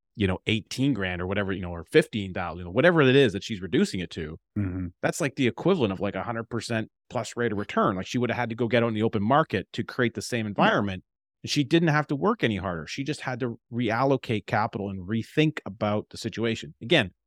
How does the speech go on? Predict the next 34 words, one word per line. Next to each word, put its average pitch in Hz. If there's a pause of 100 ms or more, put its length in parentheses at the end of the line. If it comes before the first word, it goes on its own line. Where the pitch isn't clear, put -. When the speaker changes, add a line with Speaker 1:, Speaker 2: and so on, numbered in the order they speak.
(140)
Speaker 1:
it's -
an 120
outlier 143
example, 107 (420)
but 117
there's 113
little 156
efficiencies 120
in 107
your 98
life, 104
in 104
your 98
financial 127
environment. 131 (380)
You're 117
already 175
living 156
in 117
a 110
financial 131
environment, 131 (640)
some -
of 185
which 165
you 170
can 151
control, 131
some 113
of 107
which 117
you 139
cannot 196
control. 90